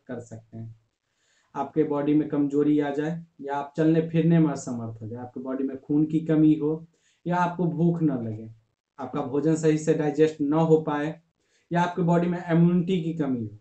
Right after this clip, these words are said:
उस परिस्थिति में आप aeroflorubin syrup का इस्तेमाल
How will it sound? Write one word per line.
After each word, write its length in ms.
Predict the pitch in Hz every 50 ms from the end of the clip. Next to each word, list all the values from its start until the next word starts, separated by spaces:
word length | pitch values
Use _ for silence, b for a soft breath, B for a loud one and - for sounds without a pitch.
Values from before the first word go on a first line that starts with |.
| _ _ _ _ _ _ _ _ _
उस 240 | - 196 208 202 - -
परिस्थिति 560 | 196 185 185 170 - - 170 165 165 160 156
में 120 | 151 143 139
आप 320 | 139 147 170 170 - - _ _ _ _ _ _
aeroflorubin 640 | - 151 156 160 160 165 - 156 151 147 156 165 165
syrup 280 | 165 156 143 143 - -
का 80 | 147
इस्तेमाल 360 | 143 135 - - 143 143 156